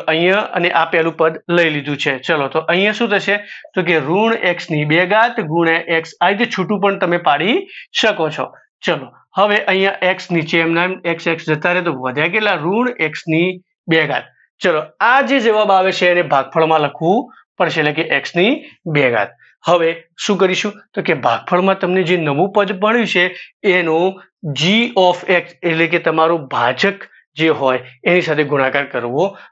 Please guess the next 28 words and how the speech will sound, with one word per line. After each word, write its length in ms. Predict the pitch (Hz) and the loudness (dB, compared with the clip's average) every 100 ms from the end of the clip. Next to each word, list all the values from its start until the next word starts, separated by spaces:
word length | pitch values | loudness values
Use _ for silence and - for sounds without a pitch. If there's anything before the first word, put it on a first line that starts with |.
| - | -4
પડે, 180 | 165 139 | -2 0
એટલે 140 | 135 143 | -2 -2
કે 80 | 143 | -2
ઋણ 500 | 139 170 220 220 226 233 - | 0 2 4 4 2 0 0
એક્સ 200 | 156 151 160 | 0 0 -2
ની 160 | 139 139 | 0 2
બે 100 | 160 | 2
ઘાત 320 | 175 196 208 208 220 | 2 2 0 -4 0
કૌંસમાં 640 | 240 277 - 180 175 - 175 | 0 0 0 0 0 0 -2
એક્સ 180 | 185 - 160 | -2 -6 -4
ઓછા 420 | 156 - 143 143 151 - 156 | -2 0 2 2 0 -4 -6
એક. 120 | 151 - _ - - _ - | -6 -16 _ -20 -20 _ -4
ચલો, 220 | 151 120 | -2 -4
તો 80 | - - | -6 -2
અહીંયા 260 | 165 165 151 | 0 2 2
ગુણાકાર 340 | 156 156 156 156 | 0 0 -2 0
કરીએ 260 | 208 170 175 - - - | 0 0 -2 -6 -16 -8
તો 100 | 165 160 | -4 0
પહેલું 260 | 160 170 185 | 2 2 0
પહેલા 200 | 175 180 180 | 0 0 -2
પદ 200 | 175 170 | -2 -2
સાથે, 200 | 147 147 | -2 -2
એટલે 160 | 147 147 | -2 -2
કે 80 | |
ઋણ 360 | 143 151 175 180 147 | 0 2 0 0 -4
એક્સ 160 | - - | -4 -2
ની 180 | 156 151 | 0 2
બે 160 | 180 | 0